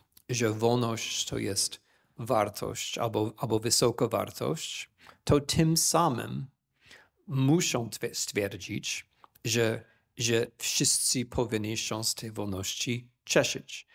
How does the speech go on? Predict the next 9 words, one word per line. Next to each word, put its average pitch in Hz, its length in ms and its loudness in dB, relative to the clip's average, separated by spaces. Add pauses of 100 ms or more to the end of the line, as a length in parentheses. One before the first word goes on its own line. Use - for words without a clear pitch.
(240)
Więc 131 360 2
na, 127 440 -2
na 127 120 -4
czystym, 139 760 -2 (340)
na 120 140 2
czystym, 131 680 -2 (500)
a, 107 160 2
poziomie 117 500 0
filozoficznym 110 1080 -2